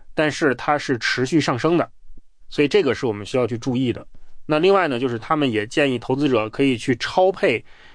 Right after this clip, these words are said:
防御性的板块和低波动的个股，然后同时呢，去关注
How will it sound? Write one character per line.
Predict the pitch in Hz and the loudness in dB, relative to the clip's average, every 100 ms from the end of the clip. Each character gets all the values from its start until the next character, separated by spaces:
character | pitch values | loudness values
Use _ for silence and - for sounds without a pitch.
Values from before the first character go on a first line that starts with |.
| - | -20
防 | - - 113 180 | -6 -2 0 2
御 | 208 | 2
性 | 202 147 | 2 2
的 | 120 | 0
板 | 107 101 | 0 -2
块 | 110 147 117 | 0 2 2
和 | - 123 | 2 -2
低 | 120 180 185 | 0 -4 -4
波 | 175 185 | 2 2
动 | 180 175 120 | 4 2 2
的 | 107 104 | 0 -2
个 | - 202 | 2 2
股， | 135 113 - - - - - - | 2 -4 -16 -20 -18 -16 -16 -6
然 | 123 | 0
后 | 151 147 | 2 2
同 | - 135 | 0 -4
时 | 160 120 | -2 0
呢， | 143 135 | 0 0
去 | - | -2
关 | 127 151 151 160 | 0 2 2 2
注 | 160 123 | 4 2